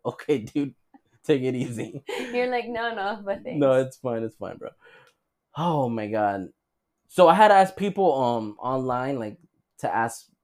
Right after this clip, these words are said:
Speaker 1: what their favorite places to go to.
Speaker 2: Okay.
Speaker 1: So let's see if maybe, like, you've heard of these places or know any
Speaker 2: Okay,
Speaker 1: of
Speaker 2: let's
Speaker 1: them.
Speaker 2: see.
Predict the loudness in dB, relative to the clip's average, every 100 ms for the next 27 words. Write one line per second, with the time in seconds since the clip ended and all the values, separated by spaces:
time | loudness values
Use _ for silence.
0 | _ _ _ -10 -4 -4 -2 -4 -2 -4
1 | -4 -4 -6 -6 -6 -8 -8 -4 -4 -4
2 | -4 -6 -6 -8 -14 -2 6 8 8 4
3 | -2 -10 -20 -20 _ -4 -2 2 2 2
4 | -2 -2 -2 -4 2 4 4 2 0 2
5 | 0 0 -2 -2 -2 -4 -4 -4 -4 -4
6 | -4 -6 -6 -6 -8 -10